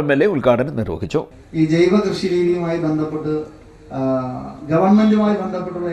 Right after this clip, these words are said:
Speaker 2: ഏതൊക്കെ സഹായം വേണ്ടി വരും, അതെല്ലാം സഹായിക്കണമെന്നുള്ളതാണ്. തീർച്ചയായും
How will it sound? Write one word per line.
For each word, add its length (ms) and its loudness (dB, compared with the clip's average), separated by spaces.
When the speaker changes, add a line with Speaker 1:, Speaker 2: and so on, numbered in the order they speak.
Speaker 2:
ഏതൊക്കെ 300 -6
സഹായം 340 -6
വേണ്ടി 320 -6
വരും, 220 -6
അതെല്ലാം 380 -6
സഹായിക്കണമെന്നുള്ളതാണ്. 880 -8
തീർച്ചയായും 560 2